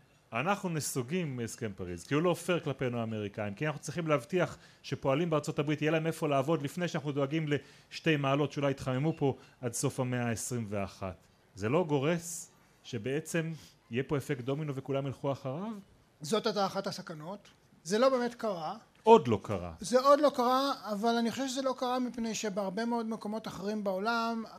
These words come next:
Speaker 2: מקבילית הכוחות הפוליטיים והכלכליים היא שונה מזאת של ארצות הברית. ברוסיה, אגב, היא דומה, כי רוסיה היא מדינה שנשלטת על ידי אוליגרכים של אנרגיה,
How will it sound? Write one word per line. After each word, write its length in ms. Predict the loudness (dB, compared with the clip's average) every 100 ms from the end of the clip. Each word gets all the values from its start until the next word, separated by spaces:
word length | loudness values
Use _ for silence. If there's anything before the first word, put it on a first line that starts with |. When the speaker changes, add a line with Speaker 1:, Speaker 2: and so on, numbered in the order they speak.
| -18
Speaker 2:
מקבילית 360 | -10 -6 -4
הכוחות 600 | -4 -6 -2 0 0 -4 -16
הפוליטיים 640 | -14 -10 -4 -2 -2 -2 -4
והכלכליים 640 | -6 -10 -6 -4 0 0
היא 100 | 0
שונה 400 | -2 -2 0 0
מזאת 280 | 0 0 -4
של 120 | -4
ארצות 280 | -6 -8 -8
הברית. 380 | -6 -6 -8 -18 _ -2
ברוסיה, 440 | 2 2 4 4
אגב, 180 | 4 2
היא 80 | 2
דומה, 320 | 2 2 0 -6 -12
כי 120 | -4
רוסיה 360 | -2 0 0 2
היא 120 | 2
מדינה 320 | 0 -2 -4
שנשלטת 600 | -2 -2 -2 0 0 -2
על 80 | -2
ידי 240 | 0 0
אוליגרכים 760 | 2 0 0 0 2 0 0 -4
של 180 | -4 -2
אנרגיה, 400 | 0 0 -2